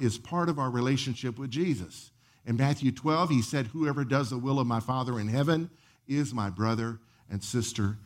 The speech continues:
and mother." The context is they said, "Hey, Jesus, your, your biological family is here." His, his mother and his half-brothers and sisters were there. He had four brothers and at least two sisters. And he said, "Whoever does the will of my Father in heaven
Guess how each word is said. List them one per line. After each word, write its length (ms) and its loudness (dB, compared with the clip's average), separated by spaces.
and 200 -4
mother." 300 -6
The 80 -4
context 680 -4
is 200 4
they 120 -4
said, 220 -2
"Hey, 180 -2
Jesus, 460 0
your, 240 0
your 140 4
biological 760 0
family 460 -2
is 140 -2
here." 180 2
His, 240 2
his 200 0
mother 360 4
and 140 4
his 200 0
half-brothers 720 -2
and 120 0
sisters 480 0
were 140 4
there. 340 0
He 100 -2
had 120 0
four 240 0
brothers 460 2
and 120 2
at 120 -6
least 340 -2
two 140 -10
sisters. 580 -2
And 120 0
he 120 2
said, 380 -4
"Whoever 420 2
does 240 0
the 100 2
will 280 0
of 120 -6
my 140 -6
Father 440 -8
in 100 0
heaven 440 -4